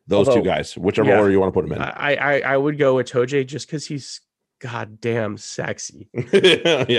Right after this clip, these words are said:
Speaker 1: he is. <laughs>
Speaker 2: I, I mean, good Lord.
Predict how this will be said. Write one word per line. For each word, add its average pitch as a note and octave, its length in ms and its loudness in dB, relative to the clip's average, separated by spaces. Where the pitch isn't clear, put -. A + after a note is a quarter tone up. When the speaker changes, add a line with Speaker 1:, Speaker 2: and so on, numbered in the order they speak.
Speaker 1:
he F2+ 120 2
is. - 240 -4
<laughs> - 540 -8
Speaker 2:
I, D3+ 400 0
I C#3+ 260 2
mean, A#2+ 600 -4
good B2+ 260 0
Lord. G#2 560 -4